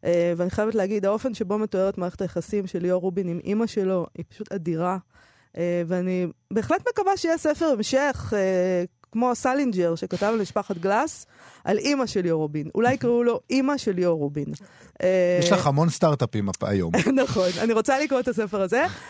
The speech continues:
Speaker 1: ערן הורוביץ הוא סופר ומתרגם, שעובד גם בימים אלה על ספר מסות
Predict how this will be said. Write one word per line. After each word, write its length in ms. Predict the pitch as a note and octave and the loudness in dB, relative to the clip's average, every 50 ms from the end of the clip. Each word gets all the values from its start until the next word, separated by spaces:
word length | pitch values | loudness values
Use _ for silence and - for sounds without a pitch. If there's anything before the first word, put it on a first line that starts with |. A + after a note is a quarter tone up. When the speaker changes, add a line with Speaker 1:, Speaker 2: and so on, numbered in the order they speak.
| - - | -14 -4
Speaker 1:
ערן 280 | - G#3 A3 B3+ C4+ C#4 | -2 0 2 2 2 2
הורוביץ 320 | C#4+ D4 D#4 C#4+ D#4+ - | 2 2 2 2 0 0
הוא 60 | C#4+ - | -2 0
סופר 340 | - A#3+ A3+ - B3+ B3+ A#3+ A#3+ | 0 -2 0 2 0 2 2 2
ומתרגם, 540 | A3+ A3 - G#3+ G3 G3 G3+ C4+ D4 D4+ C#4 | 0 0 0 0 0 2 2 0 0 0 0
שעובד 380 | - A#3 G3 F#3+ A3 G3+ G3 | 0 0 0 0 0 -2 -2
גם 260 | F#3+ G#3 G#3 G3+ G#3 G3 | -2 0 0 0 2 2
בימים 340 | F#3+ F#3 F#3 F#3+ F#3 F#3 F#3 | 2 2 2 0 0 0 0
אלה 240 | F3+ F3+ F#3 F3 E3+ | 2 2 2 2 2
על 80 | E3 | 0
ספר 320 | D#3+ - F3+ - G#3 F#3 F3 | 0 -2 -2 0 0 -2 -2
מסות 400 | F3+ F3 - - A3 G#3 G#3 | -2 -4 -2 0 0 0 0